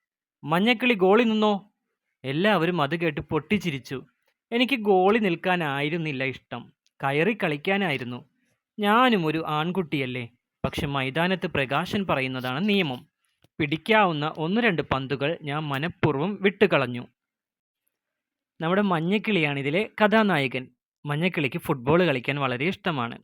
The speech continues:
ഫുട്ബോൾ കളിക്കാനുള്ള ആഗ്രഹത്തോടു കൂടി വീടിനടുത്തുള്ള മൈതാനത്തിലേക്ക് ഫുട്ബോൾ കളിക്കാൻ വന്നിരിക്കുകയാണ്.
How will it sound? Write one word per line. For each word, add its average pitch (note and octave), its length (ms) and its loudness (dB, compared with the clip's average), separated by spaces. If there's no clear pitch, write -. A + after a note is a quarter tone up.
ഫുട്ബോൾ C#3 360 -2
കളിക്കാനുള്ള C#3+ 540 -4
ആഗ്രഹത്തോടു B2+ 600 -4
കൂടി C3 380 -6
വീടിനടുത്തുള്ള C3 760 -6
മൈതാനത്തിലേക്ക് B2+ 1040 -6
ഫുട്ബോൾ C#3+ 460 -6
കളിക്കാൻ D3+ 360 -4
വന്നിരിക്കുകയാണ്. D3 560 -6